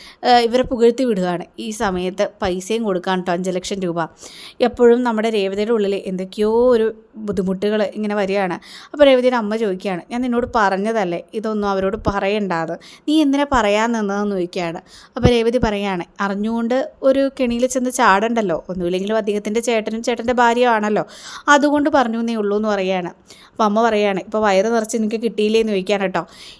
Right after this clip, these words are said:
ഈ സമയത്താണ് രേവതിക്ക് പുതിയൊരു ഡെക്കറേഷൻ ഓർഡർ, ഏഹ്, വന്നു എന്ന് പറഞ്ഞുകൊണ്ട് കോൾ വരുന്നത്. അപ്പോൾ രേവതി ഹാപ്പി ആവാണ്.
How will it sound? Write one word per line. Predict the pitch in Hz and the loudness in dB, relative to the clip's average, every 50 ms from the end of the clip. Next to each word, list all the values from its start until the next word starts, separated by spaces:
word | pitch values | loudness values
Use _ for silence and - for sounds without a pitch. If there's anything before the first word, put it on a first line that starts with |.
| _ | _
ഈ | - 311 349 370 | 4 6 6 6
സമയത്താണ് | 359 359 294 247 240 226 226 226 - 233 202 190 185 190 - - | 6 2 0 0 0 -2 -4 -2 0 0 0 0 -2 -4 -2 -2
രേവതിക്ക് | 240 226 220 220 220 214 226 220 226 233 254 - - - - - _ | 0 0 0 0 -2 -4 -4 -2 0 0 0 -2 -4 -14 -20 -14 _
പുതിയൊരു | - 269 254 240 277 285 269 269 | 0 0 2 2 4 4 4 4
ഡെക്കറേഷൻ | 254 254 214 220 - 214 214 208 214 247 240 | 4 2 0 0 0 -2 -2 -2 -2 -2 0
ഓർഡർ, | 226 214 208 208 208 214 - - - | 0 2 2 2 2 0 0 0 0
ഏഹ്, | 214 220 214 202 202 202 202 202 202 202 202 196 196 | 0 2 2 2 2 2 2 2 2 2 2 0 0
വന്നു | 214 220 208 202 202 202 | 0 0 0 0 0 0
എന്ന് | 208 220 | 0 0
പറഞ്ഞുകൊണ്ട് | 214 202 185 180 185 185 196 240 | 0 0 0 0 0 0 -2 0
കോൾ | - 285 262 247 233 226 | 4 6 6 6 6 4
വരുന്നത്. | 226 220 196 190 185 170 165 190 214 - | 2 0 -2 -2 -4 -6 -6 -8 -10 -12
അപ്പോൾ | - 254 285 294 | -6 -2 0 0
രേവതി | 320 302 269 262 285 277 | 0 0 0 0 0 0
ഹാപ്പി | 285 254 220 220 - 254 254 | 2 0 0 0 2 2 2
ആവാണ്. | 233 208 202 190 180 165 | 4 2 2 0 -2 -4